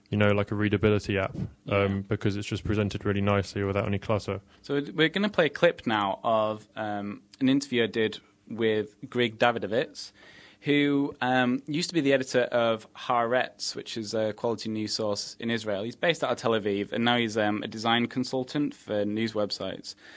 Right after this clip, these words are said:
Speaker 2: And he has this great philosophy, I, I think, on, um,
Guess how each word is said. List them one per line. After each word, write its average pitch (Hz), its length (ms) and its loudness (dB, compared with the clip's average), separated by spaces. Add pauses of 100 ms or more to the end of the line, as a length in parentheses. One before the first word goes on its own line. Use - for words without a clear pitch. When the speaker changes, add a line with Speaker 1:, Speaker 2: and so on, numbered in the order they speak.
(420)
Speaker 2:
And 127 320 4
he 147 80 0
has 180 120 2
this 185 120 0
great 143 440 0
philosophy, 113 480 -2
I, 104 140 -2 (140)
I 120 80 -2
think, 107 380 -4 (120)
on, 101 380 -4
um, 98 360 -8